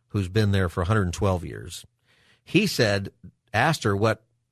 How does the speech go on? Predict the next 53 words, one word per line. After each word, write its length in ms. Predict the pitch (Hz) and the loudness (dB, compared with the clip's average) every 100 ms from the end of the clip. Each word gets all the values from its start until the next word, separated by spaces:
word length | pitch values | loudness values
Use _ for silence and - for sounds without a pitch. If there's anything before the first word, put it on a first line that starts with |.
| _ | _
she 200 | - - | -6 -4
thought 260 | 151 175 139 | 0 0 0
of 100 | 87 | 0
Dennis 300 | 104 85 - | -2 -4 -2
Rodman 320 | 87 80 85 | -2 -2 -4
going 240 | 85 85 82 | -4 -4 -4
over 140 | 78 | -6
there, 100 | 90 | -6
and 80 | 87 | -6
she 120 | 127 | -4
said, 180 | - 120 | -2 0
"I 60 | |
think 180 | 143 196 | 0 0
the 80 | 143 | 2
main 240 | 139 135 | 2 2
thing 200 | 113 113 | 2 0
here 260 | 101 104 95 | 2 2 0
is 140 | 82 | -2
this. 300 | 82 65 - - | -6 -10 -8 -4
I 140 | 180 | -4
promise 440 | - 143 131 117 | 2 2 4 2
never 240 | 113 120 117 | 0 0 0
to 80 | 98 | -2
play 240 | 110 104 | 0 0
basketball 640 | 90 90 - 85 82 85 | 0 -2 -4 -8 -6 -4
if 120 | 90 | -4
Dennis 320 | - 113 104 101 | -4 -2 -2 -2
Rodman 380 | 90 92 87 | -4 -4 -8
promises 500 | 82 95 95 87 87 | -4 -4 -4 -6 -6
not 260 | 95 95 - | -4 -4 -6
to 80 | 85 | -8
do 160 | 90 | -8
diplomacy." 640 | 80 - 82 69 - - - _ _ _ _ _ _ _ _ | -8 -8 -8 -8 -12 -16 -20 _ _ _ _ _ _ _ _
I 160 | - 104 | -2 0
thought 180 | 131 127 | 2 2
that 120 | 139 | 2
was 120 | 139 | 4
a 60 | 139 | 2
funny 300 | 160 165 170 | 2 2 4
line. 540 | 202 190 147 139 135 117 | 4 4 2 0 -6 -4
Good 160 | 117 | -2
line. 340 | 147 151 117 117 | 0 0 -2 -2
Good 180 | 104 | -6
line 180 | 110 110 | -6 -6
from 120 | 113 | -4
her. 160 | 104 85 | -4 0
Anyway, 260 | 113 95 80 | 0 0 -2
she 140 | 98 | -2
passed 260 | 110 107 110 | 0 0 -2
away 200 | 101 95 | -4 -4
today. 500 | 92 104 107 110 - - - | -2 0 2 0 -2 -12 -6
Don't 200 | 117 117 | -4 2
know 560 | 120 123 127 143 165 | 6 8 8 6 2